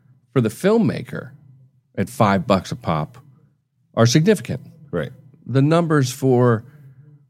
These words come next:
Speaker 1: Showtime, Netflix, H B O, even the mom and pop theater chain that would show an independent documentary, nothing.
Speaker 2: Right.
Speaker 1: Nothing. Like, they need, they need tens of thousands. I'm hovering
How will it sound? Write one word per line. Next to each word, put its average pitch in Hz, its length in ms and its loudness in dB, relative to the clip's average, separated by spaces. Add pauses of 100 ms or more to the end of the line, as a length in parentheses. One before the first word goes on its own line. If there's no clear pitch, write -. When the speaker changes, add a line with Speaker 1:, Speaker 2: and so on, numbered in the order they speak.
(560)
Speaker 1:
Showtime, 90 500 -2
Netflix, 95 800 -4 (140)
H 107 260 -2
B 98 200 0
O, 87 380 -2 (380)
even 120 260 0
the 107 60 2
mom 104 240 2
and 92 80 -2
pop 95 240 0
theater 107 320 2
chain 92 360 -2
that 87 80 -4
would 104 100 -8
show 104 240 0
an 95 100 0
independent 92 400 -2
documentary, 101 580 0 (720)
nothing. 90 580 -2 (240)
Speaker 2:
Right. 87 300 -2
Speaker 1:
Nothing. 107 460 -2 (600)
Like, 110 180 -2
they 131 160 2
need, 110 260 0 (480)
they 127 200 0
need 110 280 0 (960)
tens 156 300 0
of 117 100 -2
thousands. 80 680 -6 (840)
I'm 117 180 0
hovering 104 560 0